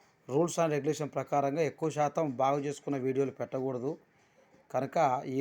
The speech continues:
రోజు నుంచి కొన్ని వీడియోలు తగ్గించడం జరుగుతుంది. బాగు చేసుకునే తాంత్రిక ప్రయోగం చేసిన వీడియోలు పెడుతున్నాం కదా, ఆ వీడియోలు కొన్ని తగ్గించి పెట్టడం జరుగుతుంది. మరి ఈ రోజు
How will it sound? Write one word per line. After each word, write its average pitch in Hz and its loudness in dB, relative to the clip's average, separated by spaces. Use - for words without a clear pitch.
రోజు 147 2
నుంచి 143 -6
కొన్ని 135 0
వీడియోలు 135 0
తగ్గించడం 135 -4
జరుగుతుంది. 127 -2
బాగు 127 2
చేసుకునే 127 -6
తాంత్రిక 123 -4
ప్రయోగం 123 -2
చేసిన 127 -8
వీడియోలు 123 -4
పెడుతున్నాం 139 -2
కదా, 123 0
ఆ - 4
వీడియోలు 156 -2
కొన్ని 139 -2
తగ్గించి 131 -6
పెట్టడం 131 -4
జరుగుతుంది. 117 -4
మరి 131 0
ఈ - 2
రోజు 156 2